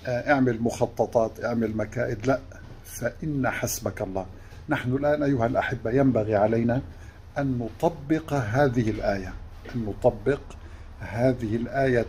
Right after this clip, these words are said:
تمامًا كما علمنا الله أو كما علم الله نبيه، لأن الخطاب في القرآن ليس للنبي فقط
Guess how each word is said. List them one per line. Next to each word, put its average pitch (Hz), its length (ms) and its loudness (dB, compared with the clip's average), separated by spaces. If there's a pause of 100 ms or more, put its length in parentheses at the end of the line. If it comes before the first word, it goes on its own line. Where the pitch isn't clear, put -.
تمامًا 127 480 6 (100)
كما 143 380 4 (400)
علمنا 123 640 4
الله 127 300 4
أو 123 180 2
كما 139 260 2
علم 127 420 4
الله 135 340 2
نبيه، 139 520 4
لأن 131 440 4 (420)
الخطاب 123 680 0
في - 180 -4
القرآن 143 680 0 (320)
ليس 180 300 0
للنبي 165 500 0
فقط 131 380 2